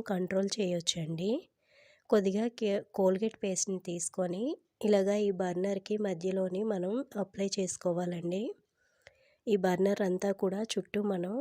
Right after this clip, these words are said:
ఇలా అప్లై చేసుకోవాలి. అప్లై చేసుకొని ఒక టూ మినిట్స్ కనుక వదిలేసి మనం స్టవ్ అనేది ఆన్ చేస్తే ఈ గ్యాస్ అనేది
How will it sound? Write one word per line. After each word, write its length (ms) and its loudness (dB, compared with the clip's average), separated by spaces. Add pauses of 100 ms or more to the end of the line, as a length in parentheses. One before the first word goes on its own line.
(140)
ఇలా 220 2
అప్లై 320 -2
చేసుకోవాలి. 720 -4
అప్లై 320 -2
చేసుకొని 600 -4 (560)
ఒక 200 -2
టూ 220 -2
మినిట్స్ 440 -2
కనుక 360 -4
వదిలేసి 560 0
మనం 300 0
స్టవ్ 340 -2
అనేది 400 0
ఆన్ 260 -2
చేస్తే 460 -2 (840)
ఈ 160 4 (220)
గ్యాస్ 380 0
అనేది 340 2